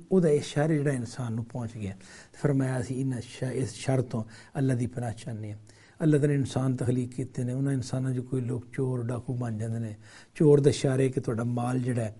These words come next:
او چوری کر لیندا ہے، تانوں مالی نقصان پہنچاندا ہے۔ اِہدے شر تو اسی اللہ دی پناہ چاہنے ہیں۔ اس طرح قاتل جڑا، او قتل کر دیندا ہے، تہاڈی زندگی نو ختم کر دیندا ہے، اودے شر تو اسی اللہ دی پناہ چاہنے ہیں۔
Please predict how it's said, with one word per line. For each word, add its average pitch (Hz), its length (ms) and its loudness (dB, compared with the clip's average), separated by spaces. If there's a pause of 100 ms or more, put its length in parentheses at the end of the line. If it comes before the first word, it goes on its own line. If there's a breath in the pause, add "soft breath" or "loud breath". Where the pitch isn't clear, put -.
(300 loud breath)
او 135 380 2
چوری 113 280 0
کر 117 200 -4
لیندا 117 280 -2
ہے، 110 60 -6 (280)
تانوں 123 220 -2
مالی 123 320 0
نقصان 117 400 -6
پہنچاندا 110 460 -8
ہے۔ 104 40 -10 (420 loud breath)
اِہدے 151 180 4
شر 131 260 -2
تو 127 120 -2
اسی 123 140 -4 (180)
اللہ 127 200 -4
دی 123 120 -4
پناہ 117 240 -6
چاہنے 117 400 -8
ہیں۔ 104 60 -10 (460 loud breath)
اس 123 120 0
طرح 139 120 0 (120)
قاتل 135 360 0
جڑا، 120 160 -2
او 107 60 -4
قتل 135 300 -2
کر 117 240 -6
دیندا 107 260 -6
ہے، 98 40 -6 (140)
تہاڈی 127 220 -2
زندگی 123 320 2
نو 127 100 0
ختم 117 300 -6
کر 110 220 -8
دیندا 110 200 -8
ہے، 101 60 -8 (380 loud breath)
اودے 160 220 6
شر 131 240 0
تو 123 120 -4
اسی 123 160 -4
اللہ 117 160 -4
دی 117 120 -2
پناہ 113 240 -6
چاہنے 110 340 -10
ہیں۔ 107 80 -10